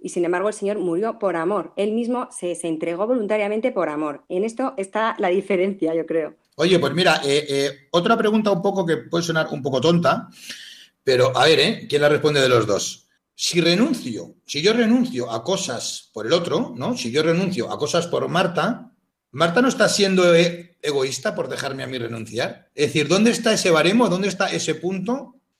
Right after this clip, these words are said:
Speaker 2: en el que es justa la renuncia y en el que punto, y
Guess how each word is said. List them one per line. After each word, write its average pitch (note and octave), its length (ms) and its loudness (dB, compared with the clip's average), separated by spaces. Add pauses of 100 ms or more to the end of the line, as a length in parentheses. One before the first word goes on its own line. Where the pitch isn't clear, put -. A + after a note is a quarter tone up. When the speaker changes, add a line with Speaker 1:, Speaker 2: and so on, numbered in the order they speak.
(120)
Speaker 2:
en C#3 180 -6
el D3 180 -4
que D3 160 2
es D#3 80 0
justa F#3 360 2
la F3 100 6
renuncia G3+ 640 2
y F3+ 100 -2
en D#3 80 -2
el D3+ 100 -4
que D#3+ 80 4
punto, F3 640 -4
y D3+ 260 -4